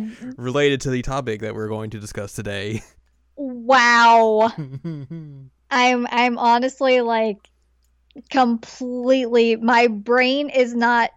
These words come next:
Speaker 2: just blown, it's obliterated. I, I, it's very rare that I'm speechless.
Speaker 1: And you are.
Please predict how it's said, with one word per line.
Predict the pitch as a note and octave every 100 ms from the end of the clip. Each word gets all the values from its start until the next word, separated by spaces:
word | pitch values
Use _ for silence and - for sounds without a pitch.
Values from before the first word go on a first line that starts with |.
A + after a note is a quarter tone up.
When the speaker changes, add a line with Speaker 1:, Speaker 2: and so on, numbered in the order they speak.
| -
Speaker 2:
just | A3 A#3 -
blown, | A3+ A3+ A#3 A#3+
it's | B3 A3+
obliterated. | A3 F#3+ G#3 G#3+ G#3 G3+ G3 G3 G3 G3 A#3 _ _ _ _ _ _ _ _ _ _ _ _ _ _ _ _
I, | - A#3 G#3 - -
I, | A3+ A3 G#3 - _ _ _ _ _ _ _ _ C6 _ _ _ _ _ _ - A3 G#3+ F#3+ E3+ _ _ _ _ _ _ _ _ _ _ _ A#4+
it's | -
very | - F5 B4 D4+
rare | C#4 B3+
that | A#3 A3+
I'm | A3
speechless. | G#3+ - G#3+ G#3+ - D#4+ G#4+ - - - - _ -
Speaker 1:
And | A2+
you | A#2+ C3 A2+
are. | G#2 G2+ A2